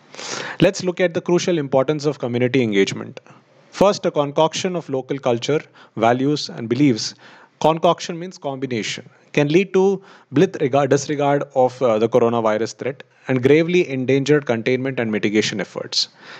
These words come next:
Second, threatened livelihoods due to lockdowns and a resultant downplaying of the coronavirus risk can instill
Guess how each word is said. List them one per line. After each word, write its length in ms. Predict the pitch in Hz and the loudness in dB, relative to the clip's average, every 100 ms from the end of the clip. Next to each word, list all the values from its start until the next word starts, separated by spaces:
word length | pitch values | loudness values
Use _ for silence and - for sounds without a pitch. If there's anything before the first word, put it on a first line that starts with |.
| - | -2
Second, 580 | - 165 196 156 156 160 _ _ | 2 4 2 0 -4 -12 _ _
threatened 380 | - 147 202 196 | -2 0 -2 0
livelihoods 520 | 160 151 170 180 170 | -2 0 -4 -4 -4
due 140 | 147 143 | -4 -2
to 100 | 135 | 2
lockdowns 540 | 120 123 143 147 135 | 2 2 -4 -6 -6
and 120 | 127 | -6
a 60 | 117 | -4
resultant 560 | 123 117 147 165 151 | 0 2 2 2 0
downplaying 580 | 120 120 123 117 123 123 | 0 -2 -2 -4 -2 0
of 140 | 123 - | 0 0
the 80 | |
coronavirus 720 | 120 110 113 117 110 104 113 - | 0 2 4 4 2 2 0 2
risk 320 | 110 - - - - _ | 2 2 -2 -20 -20 _
can 160 | 143 147 | 0 0
instill 360 | 156 - 185 | -4 -2 -2